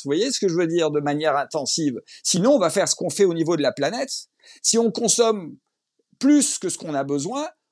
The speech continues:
on va créer des déséquilibres derrière. Et ça, c'est une équation de vie, on n'y échappe pas. Cette notion d'entropie, je vous invite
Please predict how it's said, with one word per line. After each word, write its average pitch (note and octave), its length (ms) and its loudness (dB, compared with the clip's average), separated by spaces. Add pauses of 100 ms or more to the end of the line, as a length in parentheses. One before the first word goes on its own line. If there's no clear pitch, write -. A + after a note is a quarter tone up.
on D3 80 -10
va D#3 120 2
créer G#3+ 340 -2
des F3 120 2
déséquilibres E3+ 760 -4
derrière. B2 540 -4 (180)
Et F3+ 60 -2
ça, B3+ 240 0
c'est C4+ 220 -8
une F3+ 100 -8
équation F3 480 -4
de D#3+ 120 0
vie, F3 280 -4 (140)
on D#3+ 120 -2
n'y F3 180 0
échappe F3 360 -2
pas. D3+ 260 -4 (140)
Cette E3+ 260 -4
notion A3 360 6
d'entropie, F3 720 0 (180)
je D#3+ 140 2
vous F3 240 4
invite G#3 560 0